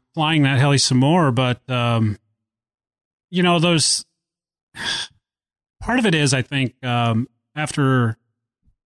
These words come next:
literally this, this long break from, from flying helis, right? Uh, I'm just, I, I'm so, I'm so kinda just wrapped up into remembering what, uh, I need to do with my hands as far as the sticks are concerned.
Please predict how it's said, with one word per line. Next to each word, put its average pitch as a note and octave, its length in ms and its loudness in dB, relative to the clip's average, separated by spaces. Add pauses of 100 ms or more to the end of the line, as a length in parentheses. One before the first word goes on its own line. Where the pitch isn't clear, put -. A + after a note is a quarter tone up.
(160)
literally C3+ 440 2
this, A#2 340 0 (120)
this - 200 -4
long C3+ 460 2
break B2+ 400 0
from, A#2 500 0 (600)
from A#2 320 0
flying C3 720 -2 (220)
helis, A#2+ 480 -4 (200)
right? A#2+ 260 -6 (1000)
Uh, C3 440 0
I'm D3+ 120 0
just, D#3+ 280 0 (100)
I, E3+ 160 -6
I'm E3 300 0
so, E3+ 640 0
I'm C#3 100 -2
so F#3 220 0
kinda D#3+ 240 -2
just D3 200 -2
wrapped C#3+ 300 -6
up C#3+ 180 -4
into B2 140 0
remembering B2 720 2
what, B2+ 420 -4 (240)
uh, B2 400 -2
I C#3 80 -6
need C3 140 2
to A2+ 80 2
do B2 160 2
with A2+ 140 0
my G#2+ 100 -8
hands A#2+ 440 -2
as A2 100 -4
far B2 200 -8
as G#2+ 140 -2
the - 80 -8
sticks - 320 -4
are A#2+ 60 -10
concerned. A2+ 460 -2